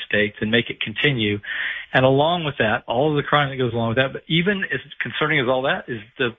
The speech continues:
potential terroristic threat of people coming across the border from China and other countries that are not our friends. And the Biden administration has not just looked the other way. They've, they've, they've invited it, and they've encouraged it, and they've told the cartels,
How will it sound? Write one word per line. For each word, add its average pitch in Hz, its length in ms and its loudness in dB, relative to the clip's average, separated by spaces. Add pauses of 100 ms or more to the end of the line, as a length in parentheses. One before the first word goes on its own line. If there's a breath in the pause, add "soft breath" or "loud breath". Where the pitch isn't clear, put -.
(140)
potential 135 300 0 (120)
terroristic 117 440 0 (100)
threat 170 240 2
of - 100 -14
people 120 240 -2
coming 131 220 2
across 123 300 2
the 127 60 -10
border 127 300 0
from 107 200 -4 (560 loud breath)
China 151 460 4
and 123 120 -2
other 131 400 2 (140)
countries 147 360 0
that 123 80 2
are 117 100 0
not 127 200 2
our 117 240 0
friends. 165 340 -2 (500 loud breath)
And 127 140 4
the 127 40 6
Biden 135 280 2
administration 139 720 0
has 117 120 -6
not 147 240 0
just 123 200 -10
looked 139 260 -2
the 127 100 2
other 117 120 2
way. 147 220 2
They've, 120 160 -2 (180)
they've, 120 360 0
they've 117 180 2
invited 110 520 0
it, - 160 -16 (140)
and 117 100 -6
they've 117 140 0
encouraged 127 680 0
it, 98 200 -8
and 110 120 -10
they've 117 200 -4
told 143 160 0
the 135 60 0
cartels, 123 600 0